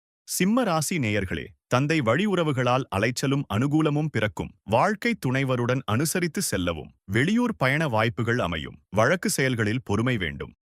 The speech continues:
கன்னிராசி நேயர்களே, குடும்பத்தில் மகிழ்ச்சியான செய்திகள் கிடைக்கும். நண்பர்களின் வருகை மூலம் சில மாற்றம் பிறக்கும். உடல் ஆரோக்கியம் மேம்படும். மனதளவில் இருந்த சோர்வுகள் குறையும்.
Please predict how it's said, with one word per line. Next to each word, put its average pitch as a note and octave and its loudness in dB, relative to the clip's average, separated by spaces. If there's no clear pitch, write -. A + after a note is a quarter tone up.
கன்னிராசி A#2+ 2
நேயர்களே, F#2 -2
குடும்பத்தில் A#3+ 2
மகிழ்ச்சியான E3 0
செய்திகள் B2 -2
கிடைக்கும். D#2+ -6
நண்பர்களின் A#2+ 2
வருகை B2 0
மூலம் A#2 -2
சில D3+ 0
மாற்றம் C#3+ 0
பிறக்கும். A2+ -4
உடல் D3+ 2
ஆரோக்கியம் B2 0
மேம்படும். F2+ -2
மனதளவில் F#3+ 2
இருந்த D#3 0
சோர்வுகள் C#3 -2
குறையும். F2 -4